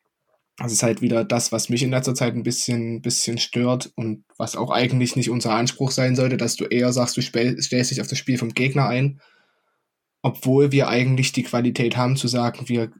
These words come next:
drängen dem Gegner unser Spiel auf. So. Das ist das, was mir persönlich so ein bisschen grundsätzlich gefehlt hat in den letzten Spielen. Also man hat eher reagiert, als zu agieren.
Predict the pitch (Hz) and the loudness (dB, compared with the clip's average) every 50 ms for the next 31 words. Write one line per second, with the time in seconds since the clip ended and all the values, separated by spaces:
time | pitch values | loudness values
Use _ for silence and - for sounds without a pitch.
0 | _ _ - - - 123 117 117 120 117 120 - 117 117 113 - 120 117 101 - | _ _ -4 -2 0 0 2 0 -2 -2 -2 -2 -2 -2 0 0 0 0 0 -2
1 | 113 107 - 123 117 117 120 113 - - 110 107 - 82 95 131 - - _ _ | -2 0 0 0 0 0 -2 -4 -4 -4 -4 -2 -2 -2 -2 -4 -6 -10 _ _
2 | _ _ _ _ - - - 139 - _ _ _ _ _ _ _ _ _ _ _ | _ _ _ _ -10 -8 -8 -8 -10 _ _ _ _ _ _ _ _ _ _ _
3 | - 120 113 120 120 - 123 120 - - 120 117 - - _ _ - 135 135 139 | -6 -6 -4 -4 -4 -2 -2 -2 -2 -2 -2 -4 -4 -6 _ _ 0 2 4 4
4 | 135 139 131 120 110 120 117 117 117 113 - - 117 110 104 120 117 - - - | 4 2 0 -2 0 0 -2 -2 -2 -2 -4 -6 -6 -6 -6 -6 -6 -6 -6 -6
5 | 117 110 113 107 104 - - - - - 123 120 117 - 113 110 - - 107 - | -6 -4 -4 -6 -6 -8 -10 -8 -4 -2 -2 -2 0 -2 -4 -4 -4 -6 -8 -8
6 | - 110 101 - 110 107 - 104 101 110 113 113 113 113 110 - - - 117 - | -8 -8 -6 -4 -4 -4 -4 -6 -6 -4 -4 -4 -4 -6 -6 -8 -10 -14 -14 -12
7 | - - - 139 135 - _ - 120 120 120 123 120 113 127 123 - - 120 135 | -10 -10 -10 -10 -12 -16 _ -10 -6 -4 -2 -2 0 0 0 -2 0 0 2 2
8 | 131 127 123 123 127 123 127 123 120 - 123 117 113 101 104 110 - - - - | 4 4 2 2 2 2 2 2 2 2 0 -2 0 0 -2 -4 -4 -4 -4 -2
9 | 113 110 110 110 110 107 127 - | -2 -2 -2 -2 -4 -4 -8 -10